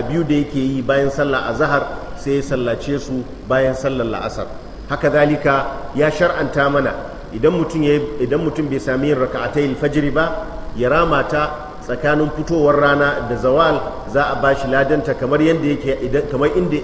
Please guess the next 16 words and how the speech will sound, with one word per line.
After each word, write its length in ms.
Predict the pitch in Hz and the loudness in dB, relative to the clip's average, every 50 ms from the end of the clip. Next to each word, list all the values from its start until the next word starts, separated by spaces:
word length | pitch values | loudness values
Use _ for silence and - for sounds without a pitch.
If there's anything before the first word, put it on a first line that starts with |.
| - 120 | -4 -6
kamar 220 | - 131 131 156 165 | -4 -2 0 0 0
idan 240 | 156 143 135 143 139 | 0 0 -2 0 0
ya 80 | 139 | 0
yi 100 | 139 139 | -2 -2
ta 140 | 139 143 135 - | -2 -4 -4 -2
a 40 | 120 | 0
lokacin 400 | 123 127 120 127 120 - 131 120 | -2 -2 -2 -2 -4 -4 -4 -4
nata 240 | 113 117 113 98 110 98 | -2 -2 -2 -2 -4 -6
ne. 80 | 92 90 - - - - - - - - - - - - | -8 -8 -10 -12 -14 -14 -14 -14 -16 -16 -16 -16 -10 -6
Kuma 160 | 139 139 143 143 | -2 0 2 2
ya 180 | 143 147 147 147 147 | 4 4 4 2 2
ga 160 | 151 147 110 | 0 0 0
ana 240 | 151 151 147 135 131 | 2 2 2 2 4
rama 320 | 135 147 156 151 147 139 | 4 4 4 4 4 2
raka'atayil 500 | 131 127 - 120 120 - 147 143 135 123 - | 2 2 -2 -4 -4 -2 -2 -2 -2 -2 -2
fajr 260 | 151 147 131 139 143 | -2 -2 0 0 -2